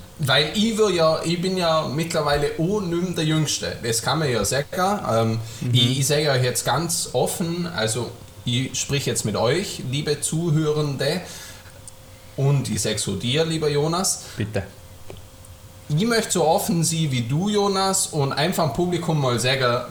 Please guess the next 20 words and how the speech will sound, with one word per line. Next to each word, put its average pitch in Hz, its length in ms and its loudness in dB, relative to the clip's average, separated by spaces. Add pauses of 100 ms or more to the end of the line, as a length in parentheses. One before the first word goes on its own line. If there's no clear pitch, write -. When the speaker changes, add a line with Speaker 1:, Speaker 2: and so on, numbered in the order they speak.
(840)
Speaker 1:
wie 110 160 0
alt - 380 4
ich 165 60 -2
bin, 170 200 0
wenn 113 140 2
ich 110 80 0
Geburtstag 139 480 0
habe, 147 320 0
nämlich, 113 500 0 (400)
ich 180 200 2
will 196 240 6
am 143 260 2
achtundzwanzigsten 175 1200 0
Oktober 208 760 2 (320)
vierunddreißig. 127 840 0 (420)
Speaker 2:
Ja. 113 100 2
Speaker 1:
So. - 200 2 (420)
Und 165 180 6
jetzt 185 220 4
habe 208 100 2